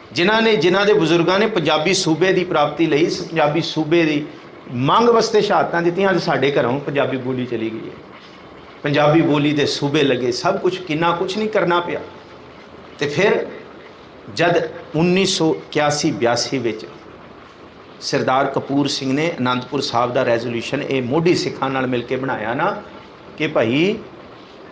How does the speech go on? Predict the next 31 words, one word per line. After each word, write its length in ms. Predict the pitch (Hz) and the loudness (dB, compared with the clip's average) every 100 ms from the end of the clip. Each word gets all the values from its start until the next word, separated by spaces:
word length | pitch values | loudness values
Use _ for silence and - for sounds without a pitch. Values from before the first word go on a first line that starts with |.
| - | -8
ਹਰ 240 | - 185 | -2 0
ਸਟੇਟ 440 | 180 - 147 139 | 0 -2 0 0
ਦਾ 160 | 139 160 | 2 0
ਦਰਜਾ 600 | 131 127 120 143 160 - - - | 2 -2 2 2 2 0 -8 -14
ਸਟੇਟ 520 | - - - 135 147 | -8 -8 -2 0 0
ਵਾਕਣ 440 | 147 131 120 156 175 | 2 0 0 -2 -2
ਸਭ 360 | 170 - 160 | -2 -2 2
ਨੂੰ 140 | 196 208 | 4 4
ਮਿਲ 220 | 180 151 | 4 2
ਰਿਹਾ 160 | 151 117 | 2 0
ਹੈ। 100 | - - - 113 | -2 -12 -14 -2
ਬੋਲੀ 320 | 139 160 180 | 2 4 4
ਦੇ 120 | 185 | 4
ਆਧਾਰ 260 | 175 135 117 | 4 2 2
'ਤੇ 360 | 120 190 208 202 - | 2 2 2 -2 -8
ਸਟੇਟਾਂ 440 | - 151 151 165 | -6 -4 -2 0
ਦੀ 100 | 165 | 2
ਵੰਡ 240 | 143 165 | 2 2
ਹੋਈਆਂ 300 | 190 131 120 | 2 2 2
ਨੇ, 160 | 143 143 - - | 0 -2 -6 -8
ਸਾਡੀ 360 | - 135 113 | -2 0 0
ਵੰਡ 220 | 143 135 135 | 0 2 2
ਨਹੀਂ 260 | 117 185 | 2 2
ਹੋਈ। 160 | 185 104 - - - - - - - | 2 0 -4 -16 -20 -20 -20 -20 -14
ਸਾਡੇ 360 | - 131 127 165 | -6 -2 2 4
ਵਿੱਚੋਂ 340 | 170 170 165 | 2 2 0
ਅੰਬਾਲਾ 360 | 147 131 120 147 | 0 0 2 2
ਵੀ 120 | 170 | 0
ਖੋਹ 200 | 185 196 | 2 2
ਲਿਆ 180 | 196 208 | 4 2
ਗਿਆ, 160 | 196 | 0